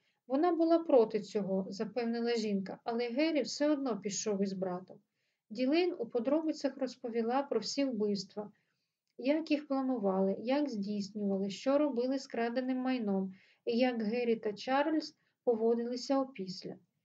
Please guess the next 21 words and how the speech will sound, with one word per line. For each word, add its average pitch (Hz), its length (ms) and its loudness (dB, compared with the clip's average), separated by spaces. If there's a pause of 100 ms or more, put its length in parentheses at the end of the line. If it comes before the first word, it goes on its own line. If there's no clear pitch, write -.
(380)
«Я 285 180 4
свідчим-, 277 760 0 (120)
свідчитиму 254 1200 -2
проти 254 400 0
Чарльза», 202 600 -2
сказала 208 500 -2
вона. 202 420 -2 (380)
«Я 240 200 0
наполягаю 277 760 2
на 208 120 -2
тому, 302 400 -2
щоб - 260 -12
свідчити 226 600 -2
проти 254 540 0 (220)
нього». 190 520 0 (1500)
«Упевнений, 247 640 6
що 220 220 0
вас 233 300 0
викличуть», 208 720 0
відповів 214 520 -6
Стекмен, 196 520 -2